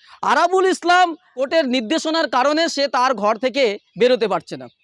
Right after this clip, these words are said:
আর সেই সুযোগে পুরো ভাঙড় চষে বেড়াচ্ছেন ক্যানিং পূর্বের বিধায়ক শওকাত মোল্লা। একদিকে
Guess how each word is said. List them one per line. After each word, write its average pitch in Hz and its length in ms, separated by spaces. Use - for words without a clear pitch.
আর 196 120
সেই 277 320
সুযোগে 294 520
পুরো 330 200
ভাঙড় 247 380
চষে 220 340
বেড়াচ্ছেন 240 520
ক্যানিং 262 360
পূর্বের 247 340
বিধায়ক 226 380
শওকাত 196 440
মোল্লা। 143 280
একদিকে 269 560